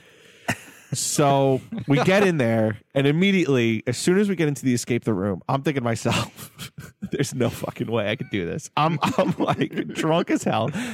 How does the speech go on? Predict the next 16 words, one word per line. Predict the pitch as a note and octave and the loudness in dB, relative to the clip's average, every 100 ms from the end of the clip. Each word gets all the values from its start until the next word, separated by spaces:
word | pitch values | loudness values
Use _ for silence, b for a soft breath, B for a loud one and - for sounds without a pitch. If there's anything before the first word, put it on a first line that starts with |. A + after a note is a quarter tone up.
| F3 | -6
They're | - F3 | 0 0
talking | G3+ F3 F3 | 2 0 2
about | D#3 A#2 | 2 2
numbers | A#2+ B2+ C#3 B2+ B2 | 2 2 4 2 2
or | |
something. | A#2 B2 A2 A#2 | 0 -2 0 0
I'm | B2+ | 2
like, | A#2+ A2 - | 0 -2 -2
"Oh | D3+ D#3 D#3+ C#3+ C3 C3 | 2 4 4 4 2 2
yeah, | D3 F#3 E3 C3 | 2 4 4 4
there's | B2+ C3+ | 2 2
numbers." | D#3+ C#4 B3 - G3 | 0 2 0 0 0
So | D3 D#3+ - | 2 0 0
I | - G3+ | 2 4
was | G3+ F3 | 4 4
so | - - D#3+ D#3+ D#3+ D#3+ | -2 0 2 4 4 2